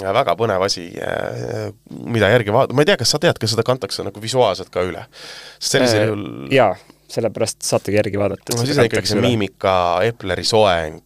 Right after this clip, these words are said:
Speaker 1: äh, <laughs> ja kõik need muud asjad, mis, mis
Speaker 2: Kas see soeng ütleb veel eraldi mingit sõnumit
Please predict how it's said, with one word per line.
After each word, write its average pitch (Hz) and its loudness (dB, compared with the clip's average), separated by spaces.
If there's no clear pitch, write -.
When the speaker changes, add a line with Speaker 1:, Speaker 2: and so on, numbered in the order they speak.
Speaker 1:
äh, 85 -2
<laughs> 95 -4
ja 85 0
kõik 104 -6
need 98 -6
muud 110 -4
asjad, 104 0
mis, - -4
mis 113 -2
Speaker 2:
Kas - 4
see 120 6
soeng 120 6
ütleb 107 2
veel 120 6
eraldi 98 4
mingit 95 -4
sõnumit 95 -4